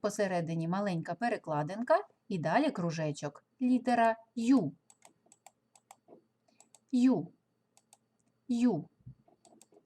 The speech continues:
Ю. Ю. Ю. Ю. Чудово! Ми з вами пройшли лабіринт літерою Ю, яка виглядає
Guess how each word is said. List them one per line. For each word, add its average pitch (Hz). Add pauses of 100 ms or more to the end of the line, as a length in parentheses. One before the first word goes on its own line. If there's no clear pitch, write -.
(520)
Ю. 226 (1300)
Ю. 220 (960)
Ю. 202 (1120)
Ю. 208 (560)
Чудово! 175 (120)
Ми 294
з 220
вами 202
пройшли 233
лабіринт 196
літерою 190
Ю, 160 (320)
яка 202
виглядає 180